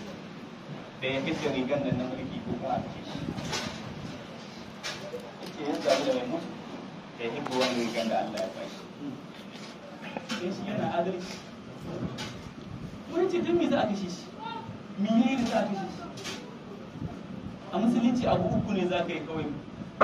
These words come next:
Kafin ga hukuncin kisa ya hauka. Abu uku ne kawai. Idan ka wani ka hukun gaba, duk abin da an kasa, duk abin da an kai an kashe ka, an kashe ka.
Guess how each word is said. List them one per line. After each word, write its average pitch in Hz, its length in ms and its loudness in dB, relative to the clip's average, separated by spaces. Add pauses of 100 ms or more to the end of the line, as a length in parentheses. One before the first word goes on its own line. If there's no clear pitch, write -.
(340)
Kafin 147 340 2
ga 127 300 4 (240)
hukuncin 180 380 4
kisa 175 180 2
ya 135 180 6
hauka. 120 280 -2 (320)
Abu - 160 2
uku - 300 0
ne 147 80 -4
kawai. - 280 -6 (880)
Idan 196 240 2
ka 185 160 0
wani 175 200 6
ka 160 100 -2
hukun 165 260 -4
gaba, - 320 0 (300)
duk - 180 4
abin 170 280 6
da 160 100 2
an 151 100 0
kasa, - 200 -2 (220)
duk - 160 4
abin 175 280 4
da 156 100 0 (480)
an 175 100 4
kai 175 80 4
an 160 140 6
kashe 151 320 -2
ka, 131 60 2 (100)
an - 40 0
kashe - 360 2
ka. - 120 -8